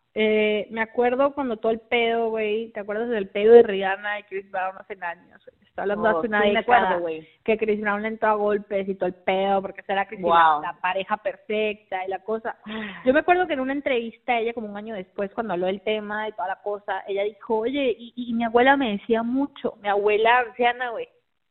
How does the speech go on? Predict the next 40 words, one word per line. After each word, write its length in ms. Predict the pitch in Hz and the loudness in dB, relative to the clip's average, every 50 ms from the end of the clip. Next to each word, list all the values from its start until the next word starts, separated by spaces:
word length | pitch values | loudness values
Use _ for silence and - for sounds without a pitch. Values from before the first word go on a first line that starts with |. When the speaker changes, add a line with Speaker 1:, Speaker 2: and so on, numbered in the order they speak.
| _ _ _ _ | _ _ _ _
Speaker 1:
me 240 | - 233 254 254 247 | -8 -6 -4 -4 -4
decía, 400 | 247 247 269 262 262 254 247 226 | -4 -4 -4 -2 0 0 0 -2
Speaker 2:
Wow. 100 | 220 - - _ _ _ _ _ _ _ _ - | -2 -6 -14 _ _ _ _ _ _ _ _ -4
Speaker 1:
siempre 440 | 302 311 311 294 - 359 359 359 | -2 -2 -2 -2 0 2 2 2
búscate 680 | 349 339 320 294 - - - - 277 262 262 262 277 285 | 2 2 0 -2 -4 -8 -6 -4 -4 -2 -2 -4 -4 -4
un 220 | 269 262 262 277 | -4 -4 -2 -2
hombre 540 | 285 277 262 254 240 226 214 208 240 302 - _ _ _ | -2 -2 -2 -4 -4 -4 -6 -6 -8 -10 -14 _ _ _
que 140 | - 240 | -6 -6
te 240 | 233 - 240 233 226 - _ _ | -4 -2 -4 -4 -4 -6 _ _
quiera 340 | - 269 294 320 330 320 294 | -6 -4 -2 -2 -2 -2 -4
más 380 | 254 240 240 240 247 262 330 427 - - _ - | -4 -8 -6 -4 -4 -4 -4 -6 -8 -16 _ -14
de 180 | 214 214 220 214 | -8 -6 -4 -4
lo 140 | 202 196 - | -4 -4 -6
que 100 | 196 190 | -8 -10
tú 220 | - - 277 285 | -8 -4 -2 -2
lo 180 | 302 294 294 _ _ | -2 -2 -4 _ _
quieres 320 | - 311 311 302 294 240 - - - | -8 -6 -4 -4 -6 -8 -8 -8 -6
a 140 | 185 180 | -4 -2
él, 220 | 202 220 233 226 214 | 0 0 0 -2 -4
güey". 240 | 196 180 185 - _ _ _ _ _ _ _ - - - - - | -6 -10 -14 -16 _ _ _ _ _ _ _ -20 -20 -20 -4 2
El 180 | 233 247 269 269 | 4 6 6 6
hombre 240 | 269 285 320 359 381 | 6 4 4 4 4
de 120 | 381 359 | 4 4
por 240 | 262 - 233 208 196 - - | 2 0 -4 -4 -4 -4 -6
sí, 220 | 240 247 262 294 | -4 -2 0 2
obviamente 420 | 277 262 269 269 277 285 262 - 262 | 2 2 2 0 -2 -4 -4 -8 -10
se 100 | - 240 - - | -12 -12 -6 0
sabe 440 | 240 220 220 226 240 285 302 294 - | 2 2 4 4 2 0 0 -2 -2
que 340 | - 226 214 - - _ _ _ | -2 0 0 -2 -4 _ _ _
por 120 | - 226 220 | -2 -2 0
más 140 | 240 262 | 0 0
de 80 | 302 330 | -2 -2
que 160 | - 294 240 220 | -2 -4 -6 -2
todos 320 | - 240 240 247 262 254 247 | 0 2 4 4 4 2 0
seamos 340 | - 247 240 247 262 - - | -4 -4 -4 -4 -6 -6 -4
humanos 680 | 262 233 214 214 208 208 208 202 202 202 208 208 214 - | -2 -2 0 2 2 4 4 4 2 2 0 -4 -6 -8
y 80 | 226 202 | -8 -6
todo 160 | - 202 208 | -2 -2 -2
el 100 | 220 208 | -2 -2
pedo, 540 | - - 208 196 196 196 196 196 202 220 | -4 -4 -4 -4 -2 -2 -2 -2 -2 -4